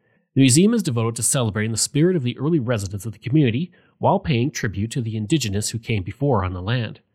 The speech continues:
The Eco Museum features interpretive trails and recordings that are provided by the elders of the community.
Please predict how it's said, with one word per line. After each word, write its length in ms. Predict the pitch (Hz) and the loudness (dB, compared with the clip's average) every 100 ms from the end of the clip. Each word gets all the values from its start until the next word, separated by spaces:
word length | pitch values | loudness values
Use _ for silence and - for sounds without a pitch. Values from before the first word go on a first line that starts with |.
| _ _ _ | _ _ _
The 160 | 123 156 | 2 4
Eco 160 | 214 | 4
Museum 460 | 226 208 113 107 120 | 4 4 2 0 -4
features 340 | 117 110 110 | -6 -6 -6
interpretive 460 | 107 - 135 160 165 | -6 -4 -4 -2 -6
trails 480 | - 104 95 110 117 | 0 0 0 -2 -4
and 180 | 117 | -4
recordings 580 | 135 147 - 117 98 107 | -4 -4 0 0 0 -2
that 100 | 123 | -4
are 40 | 117 | -2
provided 480 | 151 117 95 95 | -2 -2 -4 -4
by 140 | 110 104 | -6 -4
the 100 | 110 | -4
elders 300 | 87 98 90 | -4 -6 -8
of 80 | 101 | -8
the 80 | |
community. 560 | 117 110 92 87 110 - | -6 -4 -4 -6 -12 -14